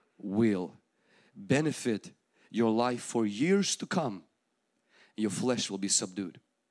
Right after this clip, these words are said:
Someone is living in the revival. Is it you?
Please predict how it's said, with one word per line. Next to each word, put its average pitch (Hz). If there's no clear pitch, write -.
Someone 123
is 110
living 120
in 117
the 123
revival. 117
Is -
it 147
you? 101